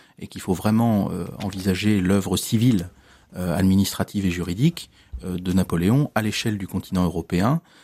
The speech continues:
même si bien sûr il y aura, euh, des restaurations après la chute de l'Empire,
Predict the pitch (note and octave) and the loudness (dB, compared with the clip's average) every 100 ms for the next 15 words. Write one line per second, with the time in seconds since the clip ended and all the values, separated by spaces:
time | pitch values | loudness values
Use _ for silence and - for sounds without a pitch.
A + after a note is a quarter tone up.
0 | - G2+ A#2+ - G#2+ G#2+ - A2 F#2+ F2+ | 0 2 2 0 -2 0 0 0 0 2
1 | F2+ G2 G2+ G2 E2+ F2 E2+ F2 F2+ - | 0 2 0 0 -2 -2 -2 -2 -2 -4
2 | E2+ - - C3+ F#2+ - F2+ - F2 - | -2 -2 0 0 0 -2 -6 -6 -10 -10
3 | E2 - C3 E3+ | -8 0 4 4